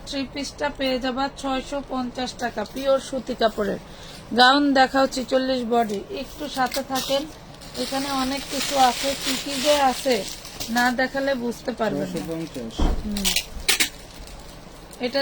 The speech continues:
Speaker 1: দেখেন, বডি সাইজ বিয়াল্লিশ, বডি সাইজ বিয়াল্লিশ, প্রাইস পাবেন মাত্র চারশো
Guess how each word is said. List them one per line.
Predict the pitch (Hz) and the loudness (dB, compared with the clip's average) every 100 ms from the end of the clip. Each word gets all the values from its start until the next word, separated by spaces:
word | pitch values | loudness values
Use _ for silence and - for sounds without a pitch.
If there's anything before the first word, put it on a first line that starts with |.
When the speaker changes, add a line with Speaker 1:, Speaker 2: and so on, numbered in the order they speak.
| 269 | 0
Speaker 1:
দেখেন, | 254 220 185 - - - - - - | -2 -4 -8 -12 -18 -16 -16 -12 -2
বডি | 247 254 285 - | 2 2 0 2
সাইজ | 269 277 233 240 | 4 4 0 0
বিয়াল্লিশ, | 254 247 254 269 330 - - 240 233 254 - - - - - - - 233 | 2 2 2 2 4 4 4 4 6 6 6 2 -6 -18 -18 -16 -6 0
বডি | 254 254 294 - | 0 2 0 2
সাইজ | 269 269 269 226 | 2 2 -2 -2
বিয়াল্লিশ, | 247 247 254 269 311 - - - - | 0 0 0 -2 -2 -4 -8 -12 -6
প্রাইস | 240 240 - | -2 -2 -4
পাবেন | - 254 262 254 | -6 -4 -2 -2
মাত্র | 247 233 - 269 269 - | -4 -6 -6 -6 -4 -4
চারশো | 247 247 - | -4 -4 -6